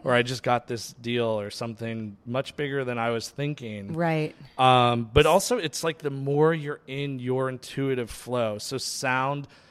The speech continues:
Speaker 1: it's expansion. So the more you learn to expand. And so the podcast is a, this is a really good way for you to work out your incarnational karmic bullshit.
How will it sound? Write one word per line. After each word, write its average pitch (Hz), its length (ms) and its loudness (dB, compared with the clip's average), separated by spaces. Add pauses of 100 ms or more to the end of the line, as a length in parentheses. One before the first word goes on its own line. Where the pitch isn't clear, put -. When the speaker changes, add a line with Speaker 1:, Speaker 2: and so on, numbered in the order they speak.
(180)
Speaker 1:
it's - 180 -10
expansion. 139 800 -6
So 120 460 0 (240)
the 127 140 -8
more 143 360 -4
you 185 140 -2
learn 151 280 -2
to 143 120 -8 (120)
expand. 120 840 -6
And 123 180 -6
so 143 120 -4
the 123 100 -4
podcast 147 720 -4
is 117 160 -8
a, 110 100 -6 (380)
this 135 240 -4
is 160 120 -2
a 156 80 0
really 135 400 6
good 123 400 2
way 113 360 2
for - 180 -10
you 110 220 -6
to 110 80 -4
work 107 420 -6
out 104 240 -6
your 104 140 -12
incarnational 113 920 -8
karmic 98 380 -8
bullshit. 80 460 -12